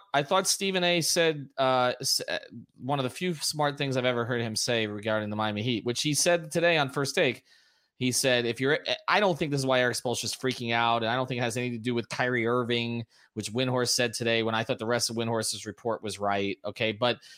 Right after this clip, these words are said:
like Stephen A said, you know, if you're Eric Spoelstra, you know your team could go to the finals or it could go out in the first round, and we have kind of said that too. I mean, I, I think that's, there's a huge variance with this team because their talent level is not overwhelming, and they've gotta be firing on all cylinders. I mean, is it fair to say,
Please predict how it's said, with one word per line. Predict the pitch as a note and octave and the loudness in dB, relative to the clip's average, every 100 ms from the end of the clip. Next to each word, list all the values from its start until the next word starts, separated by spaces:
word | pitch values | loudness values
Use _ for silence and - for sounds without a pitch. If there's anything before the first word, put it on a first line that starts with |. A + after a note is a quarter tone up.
| - _ | -20 _
like | C3+ B2+ | 0 0
Stephen | - F#3 F3 | 0 2 4
A | F#3 | 4
said, | E3+ E3 C#3+ E3+ E3+ | 4 4 2 2 -2
you | D#3 | 0
know, | A#2+ C3+ - | 2 0 -2
if | C3+ C#3 | -4 0
you're | D3+ | 2
Eric | D#3 | 2
Spoelstra, | - E3+ D#3+ F#3+ F3+ | 2 2 2 0 2
you | C#3+ | 2
know | C#3+ | 2
your | D3 | 0
team | C#3+ D3 D#3+ E3+ | 0 -2 -2 -2
could | - C3 C3 D#3+ - _ _ - | 0 2 2 -2 -10 _ _ 0
go | C3+ | 2
to | E3+ | 4
the | G3+ | 2
finals | D3+ C#3+ D#3 F#3+ E3 | 2 4 4 2 2
or | |
it | D3+ | 0
could | D#3+ | -2
go | C3+ C3+ | 2 4
out | C#3 | 4
in | |
the | D3+ | 0
first | - E3 C#3+ | -2 -2 2
round, | A3 G3 A2+ A2+ | 2 2 2 -2
and | A#2+ | 0
we | D3 | 2
have | F3+ F3 | 2 0
kind | D#3 D#3+ | -2 0
of | D#3+ | 0
said | - D3+ D3+ | 0 0 2
that | D3+ D3+ - | 2 0 -2
too. | - B3 D3+ F#2+ | -2 0 0 0
I | D#2 A#2+ | -2 0
mean, | B2 | 2
I, | A#2 - D#2 | 0 -2 -4
I | G#2 | -2
think | A#2+ D#3+ C#3+ | -2 -4 0
that's, | C3 C#3 - | 2 2 -2
there's | B2+ C#3 D#3 | 0 2 2
a | D3+ | 0
huge | F#3+ G#3+ F3 C#3+ | 0 -4 -4 -2
variance | E3+ C4+ A#3+ D3+ - | 0 2 2 0 -4
with | C3 | -4
this | A#2+ - | -4 -4
team | B2 A#2 C#3 - _ _ _ | -2 -2 -2 -4 _ _ _
because | C3+ D#3+ | 0 0
their | E3 E3 | 0 -2
talent | - D#3 F#3+ A3 C#3 | 0 2 4 4 4
level | C#3 C3+ C#3+ | 4 4 2
is | C3 B2 | 0 0
not | C3 D3 | 2 4
overwhelming, | E3+ D#3+ D3 D3 G3 E3 C3+ C#3 | 4 2 2 2 2 2 0 0
and | B2+ | 0
they've | C3 C3 | 0 2
gotta | C3+ D#3 | 2 4
be | D3+ | 2
firing | C#3 D3 C#3+ C#3+ C#3 | 0 2 2 2 2
on | C3+ C3+ | 2 2
all | C#3 | 2
cylinders. | C3+ A3+ B3+ D3 G#2 | 2 2 2 2 0
I | A#2 | -2
mean, | C3 | 0
is | C3+ D3 | 2 2
it | A3 | 0
fair | - E3 D#3 | -2 2 2
to | E3 | 2
say, | - A#2+ A2+ A#2+ D3 | 0 2 2 2 -2